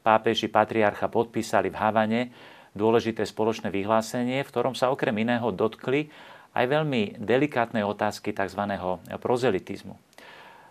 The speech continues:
Je to téma, o ktorej pápež František často hovorí, nielen v súvislosti s ruským pravoslávím. Často táto téma zostane nepovšimnutá,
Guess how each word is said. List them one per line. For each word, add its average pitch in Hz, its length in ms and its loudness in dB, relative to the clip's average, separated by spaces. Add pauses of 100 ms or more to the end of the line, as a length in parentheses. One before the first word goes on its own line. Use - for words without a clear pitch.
Je 147 80 6
to 147 80 4
téma, 135 300 6
o 120 80 0
ktorej 117 260 2
pápež 107 480 0
František 110 540 -2
často 113 340 0
hovorí, 95 400 0
nielen 101 240 -2
v 90 80 -12
súvislosti 98 560 -6
s 85 80 -12
ruským 104 320 -4
pravoslávím. 90 800 -2 (240)
Často 110 320 0
táto 107 240 2
téma 110 480 2 (160)
zostane 101 720 -2
nepovšimnutá, 110 880 2